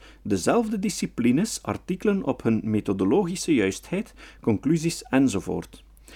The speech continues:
zonder dat ze weten van wiens hand het wetenschappelijk artikel is. Einde voetnoot. Maar de top van de peer-review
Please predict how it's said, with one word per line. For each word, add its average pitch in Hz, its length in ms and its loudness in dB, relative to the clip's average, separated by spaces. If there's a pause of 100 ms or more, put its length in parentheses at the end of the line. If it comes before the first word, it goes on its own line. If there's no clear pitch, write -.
(280)
zonder 202 400 4
dat 196 180 -2
ze 127 100 -2
weten 156 320 4
van 101 180 2
wiens 202 260 4
hand 196 280 0
het - 180 -6
wetenschappelijk 127 640 -2
artikel 120 560 -4
is. - 420 -6 (580)
Einde 175 340 6
voetnoot. - 640 -2 (1600)
Maar 135 240 6
de 110 140 -4
top 240 200 4
van 110 260 -2
de - 180 2 (100)
peer-review 208 580 2